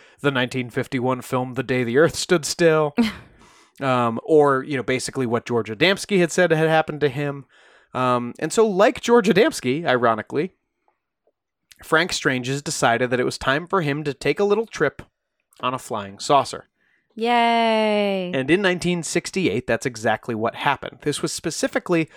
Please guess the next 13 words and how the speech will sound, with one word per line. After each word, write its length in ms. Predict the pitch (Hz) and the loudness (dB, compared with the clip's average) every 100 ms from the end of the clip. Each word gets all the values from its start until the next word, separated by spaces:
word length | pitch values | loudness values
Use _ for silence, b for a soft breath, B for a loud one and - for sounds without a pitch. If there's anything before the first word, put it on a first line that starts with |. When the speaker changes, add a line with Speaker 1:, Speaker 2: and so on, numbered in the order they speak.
| B - | B -2
Speaker 1:
on 220 | 151 143 | 0 0
June 340 | 123 170 208 | 0 0 0
fifth, 560 | - - 120 - - - | -4 0 0 0 -16 -10
nineteen 500 | 127 127 - 139 127 | -6 -6 -6 -8 -8
sixty-eight. 680 | - 131 - - 110 95 - | -8 -10 -10 -10 -8 -8 -8
Can 100 | 131 | -8
you 140 | 147 | -6
think 160 | 180 160 | -6 -2
of 60 | |
anything 280 | 156 151 151 | 0 0 -4
significant 600 | - 135 131 131 131 131 | -6 -6 -4 -6 -6 -6
about 300 | 113 120 107 | -2 -2 0
that 200 | 120 123 | 0 0